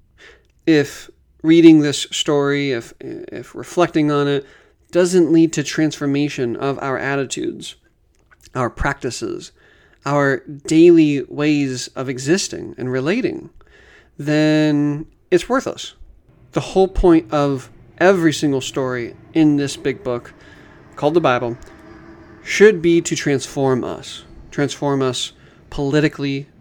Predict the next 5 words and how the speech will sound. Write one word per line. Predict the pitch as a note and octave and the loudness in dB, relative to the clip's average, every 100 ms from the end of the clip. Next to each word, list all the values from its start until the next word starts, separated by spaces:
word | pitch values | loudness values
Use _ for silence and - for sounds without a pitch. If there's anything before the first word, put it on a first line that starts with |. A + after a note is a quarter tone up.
| _ | _
socially, | - - C#3+ C3+ C#3 C3+ C3 C3+ _ _ _ _ _ | -12 -2 -2 -2 -4 -6 -8 -12 _ _ _ _ _
individually, | - C3+ B2 C3+ C#3 C#3 C3+ C3 C3 C3 _ _ _ | -6 -6 -4 -2 -2 -2 -6 -6 -8 -10 _ _ _
spiritually, | - - C#3 C3+ B2 - B2+ B2+ C3 _ _ _ - _ | -16 -12 -6 -6 -6 -8 -8 -8 -10 _ _ _ -20 _
how | - C3+ | -6 -4
we | C3 B2+ B2 | -2 -6 -10